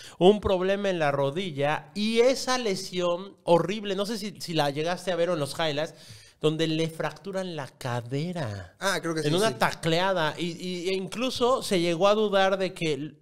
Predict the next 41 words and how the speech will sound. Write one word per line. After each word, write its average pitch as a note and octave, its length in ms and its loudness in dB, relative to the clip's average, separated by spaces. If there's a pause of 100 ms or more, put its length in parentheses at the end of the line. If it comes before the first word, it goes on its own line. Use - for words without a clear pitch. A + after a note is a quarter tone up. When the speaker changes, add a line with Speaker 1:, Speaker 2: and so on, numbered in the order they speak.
(180)
Speaker 1:
llegaría D#3 460 2
a - 20 0
la E3 100 2
N D#3+ 140 0
F F#3 220 0
L. F3+ 280 -2
Ahí E3+ 300 0
se G3 220 -4
iba F#3 160 0
a F#3 40 2
acabar D#3 340 0
su D#3 140 -8
carrera. D3+ 500 -4 (460)
Pero - 160 0
increíblemente, A3+ 680 2
gracias G3+ 360 0
a F3+ 60 0
la D#3 120 0
medicina, F3+ 1000 0 (260)
la C#3+ 140 2
tecnología C#3 640 2
contemporánea, E3 720 -2
y D#3 60 2
Speaker 2:
Y D3+ 60 6
la D#3 100 8
Speaker 1:
aquí D#3 60 6 (120)
es C3+ 60 6
un - 40 0
gran F3+ 120 6
Speaker 2:
valentía G3 180 8
de D3 160 6
él. E3 60 6
Speaker 1:
atleta, F#3 340 2
sí, F3+ 240 0
la B2+ 140 2
valentía, B2 540 -2
claro, D#3 280 2
los C3 160 2
riñones, D3 680 -2 (920)
se - 240 4
curó. D3+ 580 0